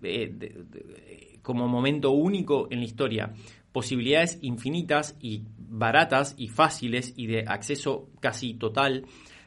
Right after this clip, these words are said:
para poder comunicar nuestro mensaje, para poder posicionarnos, ¿sí? Con costos cercanos a cero. Y por otro lado, hay una gran resistencia de un montón de profesionales. Pensá en cuántos profesionales,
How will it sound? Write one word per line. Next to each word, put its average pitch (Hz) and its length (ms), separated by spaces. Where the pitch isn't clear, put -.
para 120 200
poder 135 200
comunicar 123 520
nuestro 117 220
mensaje, 113 400
para 107 180
poder 113 240
posicionarnos, 135 880
¿sí? - 400
Con 110 300
costos 156 360
cercanos 117 480
a - 60
cero. 143 420
Y 160 120
por 156 140
otro 185 160
lado, 180 440
hay 160 180
una 156 140
gran 185 280
resistencia 147 640
de 127 100
un 127 60
montón 127 420
de 160 80
profesionales. 127 720
Pensá 117 260
en 147 120
cuántos 147 260
profesionales, 127 760